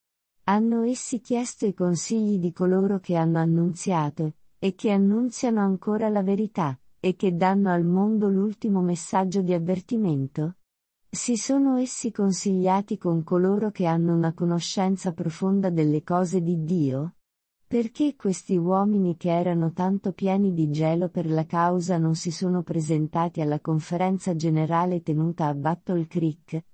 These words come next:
come gli uomini pii erano a Gerusalemme nel giorno dell'effusione dello Spirito Santo? Mentre il Signore versava il suo Spirito sul suo popolo,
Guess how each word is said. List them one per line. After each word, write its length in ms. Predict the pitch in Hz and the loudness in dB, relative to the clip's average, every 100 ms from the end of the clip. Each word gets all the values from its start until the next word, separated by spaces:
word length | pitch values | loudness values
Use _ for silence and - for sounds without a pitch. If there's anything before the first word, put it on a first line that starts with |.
| - | -20
come 320 | - 202 208 | -2 2 2
gli 140 | 220 220 | 2 0
uomini 540 | 233 247 262 254 208 | 0 0 0 0 -2
pii 400 | 208 226 233 240 | -2 -2 0 2
erano 380 | 196 196 185 175 | 2 2 0 0
a 100 | 170 | 0
Gerusalemme 840 | 165 180 180 170 170 175 190 202 | 0 0 0 0 0 2 2 2
nel 280 | 180 165 160 | 2 2 0
giorno 420 | 160 190 196 202 | 2 0 2 0
dell'effusione 840 | 175 160 160 165 190 170 196 196 196 | 2 2 0 -2 -4 -2 0 0 0
dello 300 | 170 160 160 | 0 0 0
Spirito 580 | 160 - 202 220 214 220 | -4 -4 -2 -2 -2 -6
Santo? 720 | - 170 135 135 - 147 - _ _ _ _ _ 196 | -2 -2 -2 -4 -4 -6 -6 _ _ _ _ _ 2
Mentre 500 | 214 240 247 247 220 | 2 2 0 0 0
il 140 | 190 | 0
Signore 560 | - 196 196 208 226 214 | -2 0 2 2 0 0
versava 520 | 196 180 - 190 175 | -2 -2 -4 -2 0
il 100 | 165 | -2
suo 200 | - 185 | -2 -4
Spirito 640 | 160 - 202 208 226 233 | -6 -6 -2 0 0 -2
sul 300 | 202 - 175 | -4 -2 -2
suo 300 | 165 - 190 | -2 -2 -4
popolo, 680 | 165 185 147 - 151 147 143 | -2 -2 -2 -2 -2 -2 -4